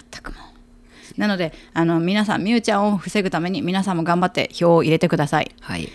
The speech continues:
Speaker 1: あなたの推しは誰ですか？そう、あなたが好きなメンバーは誰ですか？で、その人を、あの、みゆちゃんの票より勝って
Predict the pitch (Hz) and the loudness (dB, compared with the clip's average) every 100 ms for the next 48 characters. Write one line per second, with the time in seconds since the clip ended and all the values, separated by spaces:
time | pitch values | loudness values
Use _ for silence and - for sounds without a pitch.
0 | - 180 202 190 165 156 160 - 220 190 | -4 2 4 4 2 2 0 2 0 0
1 | 160 156 107 - 156 - - - - 156 | 0 -2 -4 -6 -4 -4 -8 -20 -12 -6
2 | 156 165 160 143 123 117 - 240 208 123 | -2 -2 0 -2 -2 -4 -6 0 2 2
3 | 160 156 135 78 82 131 104 120 - - | 2 2 2 0 -4 -4 -6 -6 -8 -8
4 | _ - 165 175 185 - 127 160 160 - | _ -8 -4 -2 -2 -2 0 2 2 -2
5 | - - 147 147 143 202 226 208 185 175 | -10 -4 -2 -2 0 2 0 0 -6 -4
6 | 185 - - - - 196 208 - - 220 | -6 -8 -12 -20 2 2 2 0 0 4
7 | 233 208 - 269 - 143 | 4 2 -2 -6 -4 -6